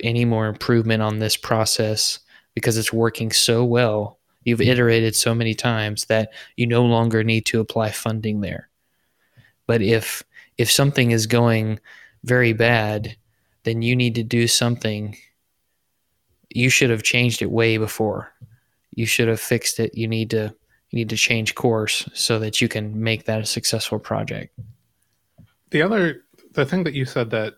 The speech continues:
Speaker 2: really kind of resonates with me is the idea of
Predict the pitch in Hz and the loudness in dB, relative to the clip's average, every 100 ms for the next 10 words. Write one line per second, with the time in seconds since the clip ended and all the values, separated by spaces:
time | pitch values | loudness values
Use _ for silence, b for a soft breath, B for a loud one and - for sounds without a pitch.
0 | _ 123 127 120 117 113 107 - 127 110 | _ -8 -2 0 0 -2 -4 -6 -4 -4
1 | 104 101 107 113 104 - 107 - 107 107 | -4 -4 -4 -4 -8 -8 -10 -8 -8 -6
2 | 104 104 127 104 117 107 107 113 107 110 | -8 -8 -6 -6 -4 -6 -4 -4 -4 -4
3 | 117 104 104 - | -4 -4 -6 -10